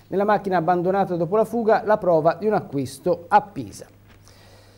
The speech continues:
Ancora la Piana, un pianeta di luci per studenti disabili. Lunedì si inaugura la stanza multisensoriale della primaria,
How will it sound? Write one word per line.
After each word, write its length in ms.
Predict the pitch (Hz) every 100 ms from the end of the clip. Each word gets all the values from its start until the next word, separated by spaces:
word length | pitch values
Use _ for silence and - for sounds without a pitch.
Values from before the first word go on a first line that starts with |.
| - - - - - - - - _ _ _
Ancora 760 | 175 185 220 220 220 208 202
la 160 | 196 208
Piana, 380 | 247 247 269 254
un 80 | 220
pianeta 380 | 220 214 208
di 100 | 196
luci 260 | 196 202 202
per 160 | 196 196
studenti 600 | 196 190 202 202 196 185
disabili. 760 | 190 185 233 202 175 170 165
Lunedì 400 | 165 170 180 233
si 200 | 185 185
inaugura 580 | 180 208 196 170 165 151
la 100 | 151
stanza 480 | 147 202 202 180 165
multisensoriale 1120 | 175 226 220 190 208 196 185 170 196 202 196
della 180 | 180 170
primaria, 760 | 185 196 226 175 151 143 -